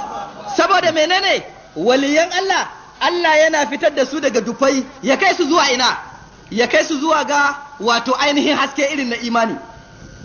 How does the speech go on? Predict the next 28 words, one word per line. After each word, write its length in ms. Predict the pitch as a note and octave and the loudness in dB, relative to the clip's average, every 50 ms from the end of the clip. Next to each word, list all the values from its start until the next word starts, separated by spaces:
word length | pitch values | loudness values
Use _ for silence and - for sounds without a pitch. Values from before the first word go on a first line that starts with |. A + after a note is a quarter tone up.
| - - - - - - - - - - - - - - | -18 -16 -16 -16 -16 -14 -12 -12 -12 -12 -12 -14 -10 -2
Har 160 | - - G#4+ A4+ A4 | 0 0 2 2 0
yanzu 160 | G4+ F#4+ F4+ | 0 0 -2
sai 140 | - - F#4 F#4 F#4+ | -2 -2 -2 -2 -2
Allah 180 | F#4+ F#4 F4+ E4+ | -2 -2 0 -2
ya 60 | E4 - | -2 -2
sake 260 | F4+ D#4+ - F4 D#4 | -2 -4 -2 -2 -2
faɗa 240 | - E4 E4 D#4 C#4+ | -2 0 0 2 0
mana 180 | D4+ D#4 D4+ | 2 2 2
yadda 240 | C#4+ D4 C#4 C#4 C4+ | 2 2 2 2 2
waliyansa 440 | B3+ A#3+ A#3 A#3+ B3+ C4 C4 - A#3+ | 0 0 0 -2 -2 -2 0 0 0
yake. 280 | A3+ A3 A3 G#3 - - - - - - - - - - - - - - - - | 0 0 0 -4 -8 -10 -12 -18 -20 -20 -20 -20 -20 -20 -20 -20 -20 -20 -10 -4
Waliyansa 760 | F3+ B3 C4+ D4+ D#4+ E4 F4+ F#4+ A4 G#4 A4 F#4 E4 G#3+ - - - - - - - - - - F3 E3+ | 0 2 2 2 2 2 2 2 2 0 2 2 2 0 0 -4 -10 -16 -18 -20 -20 -20 -20 -16 -6 0
za 180 | C4+ D#4+ G4 G4 | 2 2 2 2
ka 80 | G4+ E4+ | 0 0
same 320 | - D#4+ D4 C#4 D4+ D#4+ - - | 2 2 2 2 2 0 0 0
su 60 | C#4 | -4
nagartattun 560 | B3+ A#3 - A3+ G#3 - - - - C#4 C4 | -4 -2 -2 -2 0 0 -2 0 2 4 4
bayi 260 | C#4+ C#4+ C#4+ C#4+ C#4+ | 6 6 6 6 6
ne, 140 | C4 G3 - - - - - - - - - - - - - - - | 4 4 0 -4 -10 -14 -18 -20 -20 -20 -20 -20 -20 -20 -16 -14 -10
za 320 | E3+ F3 C4 D#4+ F#4 F#4 F#4 | 0 2 2 4 4 2 2
ka 100 | G4 E4 - | 0 0 2
same 240 | E4 D#4 D4 D4+ E4+ F#4+ - | 0 0 2 2 2 2 2
su 80 | F4+ D#4 | 0 0
masu 260 | D4 C#4 C4 C4+ F#4 | 2 0 2 0 -2
tsoron 300 | F4+ F#4 D#4+ D4+ D4+ D4 D4+ D#4 | 0 2 2 2 2 0 0 0
Allah 240 | D#4 D#4 D4 C#4 C4+ | 0 0 2 2 2
maɗaukin 420 | C#4+ D4+ D4 C4+ - - C4 A#3+ | 2 4 4 2 2 2 -2 0
sarki, 360 | - B3+ B3+ C4 C4+ C4 B3 | 0 0 0 2 2 0 0